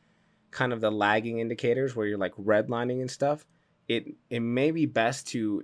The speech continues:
take the whole week off or do, like, a day or two of just, like, mobility things. And then if you have, like, injuries that have come because you were in the red for so long,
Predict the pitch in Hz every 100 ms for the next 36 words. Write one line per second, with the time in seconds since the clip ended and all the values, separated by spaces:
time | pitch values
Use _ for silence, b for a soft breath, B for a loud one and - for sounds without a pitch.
0 | - 117 104 - - 120 95 123 127 117
1 | 110 117 117 107 104 139 - _ 131 127
2 | 131 127 123 - 110 113 113 120 - 127
3 | 104 107 - 110 101 117 107 90 107 101
4 | 110 123 - 143 143 160 - b b b
5 | b 123 127 127 - - 131 123 127 131
6 | 117 113 - 131 135 131 123 113 117 -
7 | 110 - 120 117 113 - - 113 123 131
8 | 135 127 117 - 120 120 107 104 - 127
9 | 127 117 104 120 151